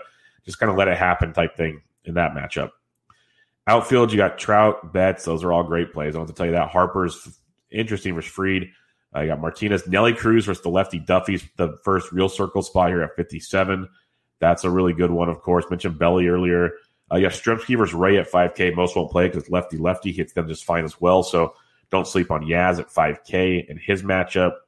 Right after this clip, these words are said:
You got Castellanos at forty-nine. If you're stacking the Reds, he's a good, uh, addition to that with the righty-righty there. Um, Anthony Santander's at the forty-six hundred, so DraftKings is finally paying attention.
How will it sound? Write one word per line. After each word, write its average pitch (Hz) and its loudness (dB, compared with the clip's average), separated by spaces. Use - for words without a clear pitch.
You 92 4
got - -2
Castellanos 101 0
at - -14
forty-nine. 92 0
If 90 0
you're 85 -2
stacking 92 0
the 85 -2
Reds, 85 2
he's 82 -6
a 82 -8
good, 82 -2
uh, 80 -2
addition 85 -4
to - -6
that 87 2
with 80 -8
the 82 -2
righty-righty 85 2
there. 85 0
Um, 76 -2
Anthony 104 0
Santander's 95 2
at 92 -10
the - -18
forty-six 92 -2
hundred, 98 0
so 85 0
DraftKings 82 -4
is 76 -14
finally 85 -2
paying 85 -4
attention. 92 -4